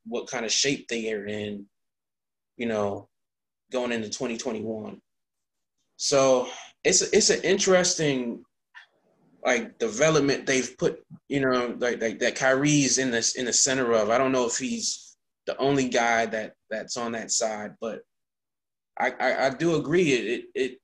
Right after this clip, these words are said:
right now, because there's no distractions, everybody's out on the street. Um, more white people are out on the street than ever. They, they wasn't doing that when, uh, when Mike Brown died.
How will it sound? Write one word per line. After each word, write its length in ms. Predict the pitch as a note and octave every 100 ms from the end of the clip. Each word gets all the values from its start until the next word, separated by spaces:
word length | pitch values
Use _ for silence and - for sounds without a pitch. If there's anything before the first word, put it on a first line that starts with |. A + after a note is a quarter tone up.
| -
right 240 | C3+ C#3
now, 480 | C#3+ F3 F3+ D#3 C#3
because 440 | C3 - E3 F3 D#3+
there's 220 | C#3+ A#2+
no 240 | C#3 D3+
distractions, 800 | D3 C3 - D3 C#3 - A2+ G#2
everybody's 540 | A#2 C#3+ C3+ C3 C3 B2+
out 160 | C3
on 80 | A2
the 60 | A2+
street. 420 | - C3+ A#2 - _ _ _ _ _ _ _ _ _ _ _ _ _ _ _ -
Um, 540 | A#2 A#2 A2+ A2 A2 -
more 260 | - C#3 C#3
white 280 | C3 D3+ -
people 420 | D3 G#2+ G#2 G2 _ -
are 60 |
out 120 | B2 A2+
on 80 |
the 60 | A#2+
street 260 | - C3 A#2+
than 120 | A#2
ever. 320 | B2 A#2+ A2 - -
They, 140 | A2+
they 160 | G#2 B2
wasn't 400 | C3+ B2+ A#2 F#2+
doing 240 | B2+ A#2+
that 240 | A#2+ A2+ - _ _ _ _ _ _ _ _
when, 320 | A2+ B2 A#2 A2+
uh, 400 | A2+ G#2+ G#2 G#2 _ _ _ _ _ _ _ _ _ -
when 140 | A#2
Mike 240 | A#2+ G2
Brown 240 | A2 A2 G#2
died. 400 | G2 G#2 A2+